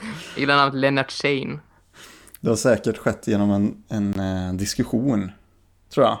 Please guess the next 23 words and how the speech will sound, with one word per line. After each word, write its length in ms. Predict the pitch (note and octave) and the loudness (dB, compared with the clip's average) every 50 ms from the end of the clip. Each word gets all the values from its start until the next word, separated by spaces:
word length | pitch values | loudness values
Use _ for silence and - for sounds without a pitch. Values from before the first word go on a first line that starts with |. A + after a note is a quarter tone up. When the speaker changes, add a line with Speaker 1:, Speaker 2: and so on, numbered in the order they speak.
| - - _ _ _ _ _ _ _ _ _ _ _ _ | -8 -16 _ _ _ _ _ _ _ _ _ _ _ _
Speaker 2:
Man 220 | - - A2+ G#2+ | -8 -4 0 0
har 80 | A#2+ C3+ | 2 2
Speaker 1:
Mm. 160 | C3 C3+ C3 | 2 0 0
Speaker 2:
diskuterat 440 | C3+ C#3 - B2+ A2 A2 - A2 - | 0 0 0 0 0 0 -2 -4 -4
sig 100 | - - | -4 -4
fram. 140 | - - - - - _ _ - - - - - - | -4 -4 -6 -6 -10 _ _ -20 -20 -20 -20 -10 -2
Men, 160 | - B2+ C3+ | 2 4 6
eh, 60 | C#3+ C#3 | 6 8
jag 180 | B2+ A#2+ B2 | 6 6 4
tycker 140 | B2 E3+ F#3 | 4 2 2
den 100 | F#3 F3 | 4 4
är 60 | F3 | 4
väldigt 200 | F3 E3 D#3+ D#3 | 4 4 4 4
fin 200 | - D#3 E3+ E3+ | 4 4 4 4
i 40 | F3+ | 4
alla 120 | F3 D3+ - | 4 4 6
fall. 200 | A2 A2+ A#2 A2+ - - _ _ _ _ _ _ _ _ _ _ _ _ _ _ _ | 4 4 4 0 -4 -14 _ _ _ _ _ _ _ _ _ _ _ _ _ _ _
Speaker 1:
Ja, 160 | - D#3 C3+ | 2 4 4
men 100 | C#3 D#3 | 4 2
det 60 | F3 G#3 | 0 -2
är 100 | A#3+ A3 | -4 -6
den. 200 | - - - F3+ _ _ _ | -8 -12 -14 -18 _ _ _
Absolut. 400 | - - - - - - - - | -20 -16 -14 -12 -14 -14 -16 -20